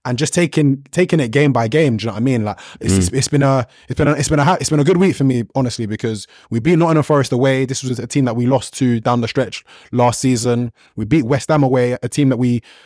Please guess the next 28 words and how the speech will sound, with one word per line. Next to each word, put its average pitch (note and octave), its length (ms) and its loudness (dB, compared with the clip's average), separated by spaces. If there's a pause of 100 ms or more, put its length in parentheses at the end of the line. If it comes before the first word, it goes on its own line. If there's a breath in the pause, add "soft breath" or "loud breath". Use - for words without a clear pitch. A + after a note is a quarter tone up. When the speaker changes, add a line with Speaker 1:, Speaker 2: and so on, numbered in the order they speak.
(160 soft breath)
Speaker 1:
we A#2 140 -2
drew C3 220 2
two C#3 240 2
two C#3 380 0
when A#2 220 -6
we A2+ 60 -2
were A2+ 60 -2
two D3 180 0
nil C#3 100 4
up B2 180 -4
to - 80 -10
them A#2 160 -2
last A#2+ 200 -2
season. A#2+ 220 -2
So C3 320 2 (340 loud breath)
for D3+ 160 0
me, F#3+ 200 4
it's C#3+ 140 0
just F#3 180 0
about D3+ 200 2
righting D3 340 2
the C#3 100 2
wrongs D3 560 0 (120)
of A#2+ 140 -4
last C#3+ 280 2
season, C3+ 360 2
innit? A#2+ 240 0
And A2+ 360 -4